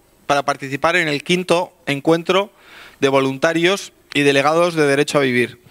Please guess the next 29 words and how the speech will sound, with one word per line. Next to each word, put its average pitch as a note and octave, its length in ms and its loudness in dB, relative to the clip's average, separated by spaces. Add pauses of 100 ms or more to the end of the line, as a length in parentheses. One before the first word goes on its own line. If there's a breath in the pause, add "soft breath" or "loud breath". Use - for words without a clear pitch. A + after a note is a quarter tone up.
(440 loud breath)
Muchas D#3+ 340 0
gracias, F#3+ 440 -2
sobre D3 320 0
todo, F3+ 360 2 (520)
por C#3+ 160 2
mantener C#3+ 460 0
más F#3 180 -2
viva F#3 220 2
que D#3+ 120 0
nunca F3+ 460 -2 (520 loud breath)
la C3+ 180 2
lucha F#3+ 580 0 (400)
por C#3 160 2
el C#3 140 2
derecho D#3+ 360 2
a E3 40 2
vivir E3 320 2
de D#3 120 2
todos E3 320 2
los D3 140 -2
seres D3 220 -4
humanos. A#2+ 500 -4 (1700 loud breath)
Muchas E3+ 280 2
gracias F3 320 0
también E3 280 0
a D#3 80 0
Pablo E3 360 2
por C#3 520 2 (100)
coordinarlo E3+ 760 0